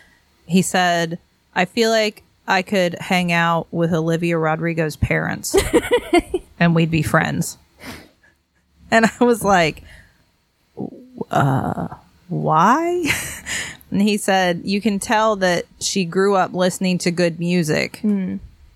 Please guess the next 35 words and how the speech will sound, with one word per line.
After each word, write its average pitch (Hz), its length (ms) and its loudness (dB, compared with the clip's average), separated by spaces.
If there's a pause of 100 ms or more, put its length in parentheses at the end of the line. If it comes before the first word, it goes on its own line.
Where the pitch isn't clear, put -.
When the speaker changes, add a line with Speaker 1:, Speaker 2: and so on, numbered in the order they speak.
(500)
Speaker 1:
because 160 600 0
you 180 160 2
can 175 160 -2
hear 170 300 2
it 156 140 -4
in 160 160 -4
her 185 180 0
music." - 560 -6
Speaker 2:
Mm-hmm. 190 320 0 (840)
Speaker 1:
And 196 180 2
I 196 60 2
mean, 190 320 -2
like, 185 240 0 (200)
definitely 202 520 0
there's 175 240 0
Avril 180 400 0
Lavigne 170 400 -2
in 165 140 -2
there, 170 300 -2
but - 180 0
it's - 180 0
a 381 60 2
lot 185 360 2
of 170 180 -2
the 175 100 -4
nineties, 175 880 -4 (540)
like, 170 340 0
Semisonic, 170 1040 0
like, 165 200 -2
a - 60 0
lot 175 300 2
of 170 160 -2
the, 165 80 2
I, 170 260 2 (100)
I, 196 200 0